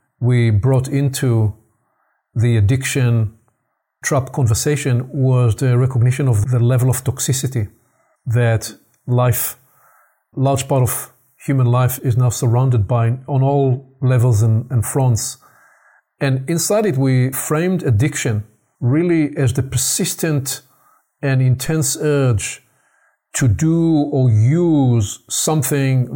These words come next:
that brings unhealthy, negative consequences. And the, the worse the consequences and the impact, the greater the urge. And what we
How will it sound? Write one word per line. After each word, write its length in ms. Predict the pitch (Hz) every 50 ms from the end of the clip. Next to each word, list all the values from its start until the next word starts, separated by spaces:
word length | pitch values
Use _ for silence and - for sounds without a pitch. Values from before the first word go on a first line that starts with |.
| 123 107
that 320 | 131 135 131 123 110 110 104
brings 460 | 120 143 143 143 139 139 131 127 -
unhealthy, 800 | - 143 143 135 127 135 143 135 135 - 135 127 120 117 - - - _ _ _ _ -
negative 600 | 127 131 139 120 127 127 139 127 123 104 - -
consequences. 880 | - - 185 214 - - - - 127 120 107 - 135 135 127 - - - - _ _ _ _ _ _ _ _ - _ _ - -
And 440 | - 151 147 139 139 135 139 135 135
the, 560 | 135 120 127 143 127 131 127 123 120 - - - _ _ _ _ _ _ _ _ _ _ _ _ _ _ _ _ _ _ _ _ _
the 280 | - 113 113 143 139 135
worse 520 | 131 127 143 165 196 220 208 202 - -
the 260 | - - - 123 151 131
consequences 1000 | - - - 185 202 - - - 127 - 143 139 135 127 131 - 139 123 101 127
and 260 | 123 120 127 - 123
the 280 | 131 131 123 120 123 -
impact, 560 | 185 247 247 - - 143 123 123 - - - - _ _ - - _ -
the 180 | 120 113 143
greater 460 | 127 110 120 147 156 143 - 160 143 127
the 240 | 107 135 131 -
urge. 520 | 156 160 160 139 123 110 92 - - - - _ _ _ _ _ _ _ _ _ _ _ _ _ _ _ _ _ _ _ -
And 160 | 143 139 143
what 240 | 160 190 190 - -
we 480 | 180 185 180 165 160 151 143 143 143